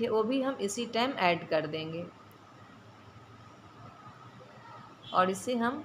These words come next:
low to medium flame पे इसे हम दो से तीन मिनट तक इसे हम और फ्राई करेंगे। हलवे को पकते हुए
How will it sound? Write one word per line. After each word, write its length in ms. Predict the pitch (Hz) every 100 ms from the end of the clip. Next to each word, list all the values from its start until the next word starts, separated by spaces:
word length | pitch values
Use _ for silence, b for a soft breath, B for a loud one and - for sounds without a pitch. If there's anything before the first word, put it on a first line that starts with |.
| - - -
low 240 | 190 220 262 254
to 180 | 285 294 254
medium 440 | 233 226 247 240
flame 340 | 226 214 214 202
पे 140 | 214
इसे 240 | 208 202 202
हम 260 | 202 269 294 185
दो 140 | 214 247
से 200 | 233 208
तीन 180 | 233 240
मिनट 400 | 226 202 190 180
तक 140 | 190 185
इसे 240 | 190 185 196
हम 220 | 214 277 - - -
और 200 | 196 196
फ्राई 300 | 196 175 165 156
करेंगे। 500 | 156 156 156 165 175 - - - - - - - - - - - - - - - - - - 214
हलवे 320 | 202 233 277
को 180 | 285 262
पकते 400 | 202 190 - 240
हुए 340 | 233 208